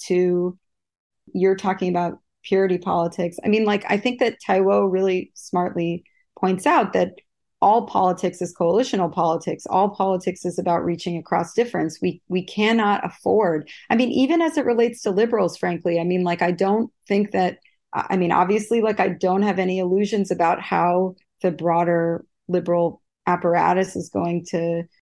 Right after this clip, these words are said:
you know, I don't think they're gonna completely fight fascism with us, but we do have to give them an opportunity to try. <laughs> I mean, like, we can't do it without them. And so we need to find a way to talk to them in a language that makes sense, um,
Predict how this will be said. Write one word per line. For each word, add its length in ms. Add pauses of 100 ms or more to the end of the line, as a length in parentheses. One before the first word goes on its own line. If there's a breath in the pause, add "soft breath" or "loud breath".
you 120
know, 100
I 80
don't 180
think 140
they're 100
gonna 240
completely 460
fight 280
fascism 580
with 160
us, 180
but 140
we 120
do 200
have 180
to 80
give 200
them 180
an 60
opportunity 640
to 100
try. 560
<laughs> 80
I 80
mean, 180
like, 220
we 120
can't 280
do 140
it 100
without 340
them. 160
And 160
so 200
we 260
need 200
to 80
find 280
a 60
way 420 (140)
to 200
talk 360
to 80
them 260
in 100
a 80
language 480
that 240
makes 380
sense, 480 (140)
um, 420